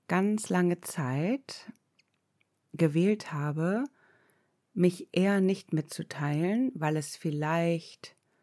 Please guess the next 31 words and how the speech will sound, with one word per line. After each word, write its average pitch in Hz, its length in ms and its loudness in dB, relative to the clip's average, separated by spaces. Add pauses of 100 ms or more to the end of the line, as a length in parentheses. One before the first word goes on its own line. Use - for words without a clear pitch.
(840)
falsch 160 440 0
sein 147 480 0
könnte, 143 920 -2 (760)
dass 147 300 -6
vielleicht 165 500 0
der 165 160 2
andere 147 680 2 (600)
mich 175 460 0
doof 202 240 4
findet, 185 600 2
wenn 160 160 4
ich 160 200 0
mich 156 200 0
mitteile 156 720 0
von 147 320 -2
de-, - 160 -6
mit 151 160 -2
dem, 151 220 2
was 147 160 -4
ich, - 420 -10
was 156 200 -4
ich 147 100 -6
zu - 160 -6
erzählen 156 540 0
habe, 147 340 -2
was 143 200 -2
mich 151 180 -4
bewegt. 175 580 0 (880)
Also 160 180 0
das 170 240 0
ist - 320 -6